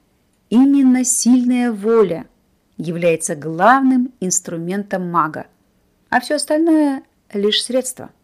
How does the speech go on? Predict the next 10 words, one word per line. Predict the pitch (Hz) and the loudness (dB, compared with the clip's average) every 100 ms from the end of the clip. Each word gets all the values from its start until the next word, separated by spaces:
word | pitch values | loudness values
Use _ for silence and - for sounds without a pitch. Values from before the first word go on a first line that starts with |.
| _ _ _ _ _ _ _ _ _ - | _ _ _ _ _ _ _ _ _ -2
И | |
это | 175 170 | -2 -2
вовсе | 165 170 175 | -4 -4 -4
не | 170 | -4
красивая | 165 160 - 208 247 247 | -4 -6 -2 2 2 2
метафора, | 220 208 165 - 151 165 _ | 2 0 -2 -2 -14 -14 _
если | - - | -10 -8
вы | 156 | -6
так | 160 - | -8 -8
подумали. | 160 165 160 - | -10 -8 -10 -12